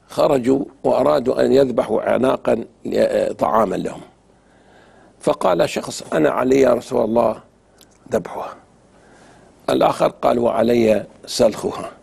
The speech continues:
الآخر قال: "وعلي قد تقطيعها". الآخر قال: "وعلي طبخها".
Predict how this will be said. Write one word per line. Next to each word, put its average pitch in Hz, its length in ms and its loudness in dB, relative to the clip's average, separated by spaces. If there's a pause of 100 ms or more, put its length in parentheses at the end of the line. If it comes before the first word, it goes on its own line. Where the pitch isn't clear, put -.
(500)
الآخر 143 440 0
قال: 139 280 -2
"وعلي 135 800 4 (560)
قد 135 140 0
تقطيعها". - 800 -2 (500)
الآخر 151 460 0
قال: 139 300 2
"وعلي 135 540 4
طبخها". 110 560 -4